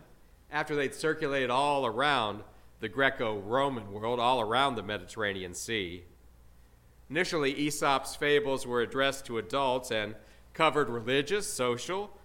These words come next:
and political themes. They were also put to use as ethical guides, and later were particularly used for the education of children. Jesus' method of teaching was the parable,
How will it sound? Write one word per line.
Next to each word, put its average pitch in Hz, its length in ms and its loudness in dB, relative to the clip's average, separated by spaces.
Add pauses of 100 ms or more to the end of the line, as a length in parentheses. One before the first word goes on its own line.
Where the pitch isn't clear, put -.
(140)
and 123 120 -6
political 135 520 2
themes. 104 680 -4 (640)
They - 100 -8
were 147 60 4
also 160 320 2
put 165 260 0
to 151 100 -8
use 156 200 -2
as 147 220 -2
ethical 143 480 -4
guides, 82 640 -6 (580)
and 113 160 -4
later 127 380 4
were 113 140 -2
particularly 123 520 -4
used 117 240 -6
for 120 80 -10
the 110 140 -4
education 110 640 -8
of 95 120 -12
children. 147 460 -8 (1300)
Jesus' 170 480 -2
method 139 420 -2
of 120 100 -6
teaching 165 380 -6
was 135 240 -2
the 139 80 -6
parable, 131 600 -6